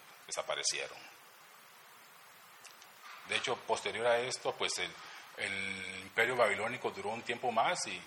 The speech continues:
y, y desapareció. Cabe mencionar que muchos pueblos, pues, en la historia, pues,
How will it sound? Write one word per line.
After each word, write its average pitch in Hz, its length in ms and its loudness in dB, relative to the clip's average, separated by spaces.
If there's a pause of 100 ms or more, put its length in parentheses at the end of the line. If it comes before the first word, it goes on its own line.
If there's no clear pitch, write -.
(440)
y, 143 340 -8 (360)
y - 60 -8
desapareció. 82 680 0 (360)
Cabe 123 220 10
mencionar 117 600 6
que 92 260 4 (580)
muchos 110 300 0
pueblos, 113 460 2
pues, - 240 -6
en 80 100 -6
la 73 100 -4
historia, 98 520 -2 (640)
pues, 80 160 -4